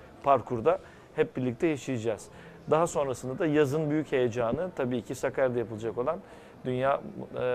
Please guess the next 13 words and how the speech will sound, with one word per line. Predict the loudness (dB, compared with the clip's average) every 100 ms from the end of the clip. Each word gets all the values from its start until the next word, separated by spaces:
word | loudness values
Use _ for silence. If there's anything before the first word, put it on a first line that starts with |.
| -2 -4 -6 -12 -10 -8 0
Dağ | 2 2
Bisikleti | 0 -4 -2
Maraton | -2 -2 -2 -4
Şampiyonası | -4 -6 -6 -10 -6 -6
olacak. | -4 -4 -6 -10 -16 0
Bu | 2
iki | 4 4
organizasyonla | 4 4 2 2 0 -4 -2 -2
ilgili | -2 -2 -2 -6 -14 -10
fikirlerinizi, | -4 -2 -2 -2 0
görüşlerinizi | 0 0 -2 0
alarak | 0 0 -2
toparlayalım. | -2 -2 -2 -4